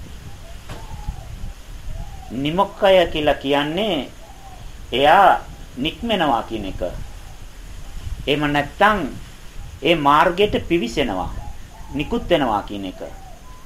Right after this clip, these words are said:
පමොක්කය කියලා කියන්නේ ඒ නික්මෙච්ච දේ තුළට පත් වෙනවා කියන එක. විවේකය කියලා කියන්නේ සංසිඳෙනවා කියන එක. එහෙනම් අපට නික්මීම් හතරක් තියෙනවා. සෝවාන් මාර්ගයට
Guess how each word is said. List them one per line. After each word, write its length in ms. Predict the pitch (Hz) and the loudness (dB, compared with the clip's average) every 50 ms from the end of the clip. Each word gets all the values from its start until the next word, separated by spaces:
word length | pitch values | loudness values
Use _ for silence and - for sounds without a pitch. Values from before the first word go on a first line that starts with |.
| - - - - - - - - - - - - - - - - - - - | -16 -16 -16 -16 -16 -16 -16 -16 -18 -18 -18 -20 -20 -20 -20 -18 -18 -18 -12
පමොක්කය 640 | - - 143 156 170 190 190 190 - 226 208 202 190 | 0 2 4 4 6 4 2 2 2 4 4 4 4
කියලා 240 | 175 175 170 165 156 | 2 6 6 6 6
කියන්නේ 540 | 156 170 160 165 160 170 185 208 226 214 190 156 | 6 4 4 4 4 4 4 2 2 2 2 4
ඒ 140 | 180 185 175 | 4 2 2
නික්මෙච්ච 520 | 156 147 147 143 - 175 180 185 180 180 - 190 | 2 2 -2 -2 -2 -2 -2 -2 -2 0 -2 0
දේ 200 | 175 175 180 180 | 2 4 2 4
තුළට 400 | 180 196 196 233 277 254 - - | 2 2 2 4 2 2 2 2
පත් 280 | - 160 165 - - - | 2 2 2 2 0 0
වෙනවා 280 | 220 208 170 131 107 101 | 0 2 4 4 4 2
කියන 220 | - 101 92 90 | 0 -4 -6 -8
එක. 140 | 85 - - - - - - - - - - - - - - - - - - - - - - | -8 -8 -10 -12 -12 -14 -18 -20 -20 -20 -20 -20 -20 -20 -20 -20 -20 -20 -20 -20 -20 -16 -4
විවේකය 640 | 117 135 151 156 170 190 196 190 208 190 180 170 | -2 0 2 4 6 6 6 4 4 4 2 2
කියලා 240 | 175 165 156 147 135 | 2 2 2 2 2
කියන්නේ 440 | - 143 147 143 147 165 190 202 202 | 4 2 2 2 2 0 -2 -4 -6
සංසිඳෙනවා 800 | - - 156 156 175 175 - 147 127 113 104 101 95 92 90 85 | -4 -2 0 0 0 0 -4 -4 -4 -4 -4 -2 -2 -2 -4 -4
කියන 220 | - 87 82 80 | -6 -10 -10 -10
එක. 140 | 73 - - - - - - - - - - - - - - - - - - - | -12 -12 -14 -16 -16 -16 -18 -20 -20 -20 -20 -20 -20 -20 -20 -20 -20 -20 -20 -6
එහෙනම් 380 | - 110 143 151 165 175 175 - - | 0 2 2 4 4 4 2 2 2
අපට 380 | 104 117 - - 190 190 - 202 202 190 - 110 | 2 2 4 4 2 2 4 6 6 6 6 4
නික්මීම් 560 | 113 147 151 143 - - 196 196 208 220 226 214 - | 2 0 -2 -2 -4 -6 -4 -2 0 0 0 -2 -2
හතරක් 460 | - - - - 196 196 208 202 - - | 0 0 2 2 6 8 8 6 6 2
තියෙනවා. 480 | - 135 120 107 98 95 90 82 80 - - - - - - - - - - - - - - - - - | 0 0 0 2 2 0 -2 -2 -4 -8 -12 -18 -18 -18 -18 -18 -18 -18 -18 -18 -18 -18 -18 -18 -18 -18
සෝවාන් 520 | - - 147 147 156 160 170 175 175 170 156 | -8 0 2 4 8 8 8 8 8 6 4
මාර්ගයට 720 | 143 131 131 139 156 160 156 156 160 165 170 165 170 - | 6 8 8 8 8 8 6 4 6 6 6 6 6 6